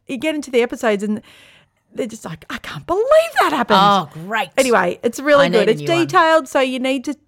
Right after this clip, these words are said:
Speaker 1: like, I'm taking my time. I'm
Speaker 2: Yeah,
Speaker 1: also
Speaker 2: yeah, yeah.
Speaker 1: savouring it 'cause I know it's gonna be another year or so
Speaker 2: Yeah.
Speaker 1: before he makes one. So if you're an old school podcaster that loves those
Speaker 2: Mm.
Speaker 1: sort of,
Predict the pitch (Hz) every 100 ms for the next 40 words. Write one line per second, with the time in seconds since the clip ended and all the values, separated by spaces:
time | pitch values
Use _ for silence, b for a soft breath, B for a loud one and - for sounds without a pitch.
0 | _ - - 233 240 233 226 226 226 214
1 | 196 - 180 170 - 277 427 453 - 349
2 | 349 311 214 - 196 233 247 285 311 -
3 | 277 277 254 254 277 269 262 254 160 -
4 | 151 147 226 196 190 190 202 - - 220
5 | 208 B B B B 247 233 294 302 320
6 | 311 269 277 - 269 247 254 233 226 220
7 | 214 - 220 202 196 202 202 220 208 196
8 | 180 180 _